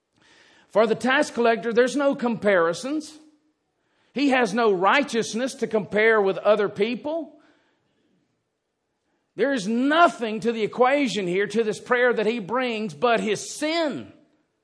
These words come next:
That's where this man is. In fact, some believe, uh, that this verse thirteen is the reason the Christian church has prayed with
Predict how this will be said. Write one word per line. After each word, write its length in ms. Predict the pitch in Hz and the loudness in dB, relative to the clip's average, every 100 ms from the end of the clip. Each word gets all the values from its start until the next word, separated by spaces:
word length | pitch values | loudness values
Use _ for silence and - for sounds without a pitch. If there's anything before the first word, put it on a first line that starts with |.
| _ _ _ | _ _ _
That's 240 | 226 254 226 | -2 0 2
where 200 | 254 226 | 2 4
this 200 | 220 208 | 2 -2
man 300 | 202 185 196 | -4 -2 -2
is. 540 | 294 311 247 - - _ _ _ _ _ _ _ _ _ | -4 -4 -8 -16 -20 _ _ _ _ _ _ _ _ _
In 40 | |
fact, 200 | - 185 | -4 -2
some 240 | 185 214 208 | -2 -4 -2
believe, 400 | 165 165 180 147 | -2 -4 -4 -2
uh, 260 | 143 131 - - _ _ _ _ - 208 - | -2 -2 -8 -20 _ _ _ _ -18 -16 -14
that 360 | 156 147 - | -8 -6 -6
this 160 | 160 123 | -8 -6
verse 260 | 170 165 | -6 -6
thirteen 540 | - 175 - 208 220 180 | -8 -10 -8 -10 -8 -8
is 100 | 127 | -8
the 120 | 160 | -10
reason 380 | 156 214 180 160 | -6 -6 -6 -10
the 80 | 160 | -10
Christian 400 | 175 165 160 156 | -12 -12 -12 -10
church 300 | 208 208 - | -8 -8 -10
has 160 | 160 | -14
prayed 680 | - 190 202 165 147 156 156 - _ _ _ _ _ _ _ _ | -10 -6 -2 -2 -4 -8 -12 -20 _ _ _ _ _ _ _ _
with 420 | 220 175 185 165 | -12 -4 -4 -4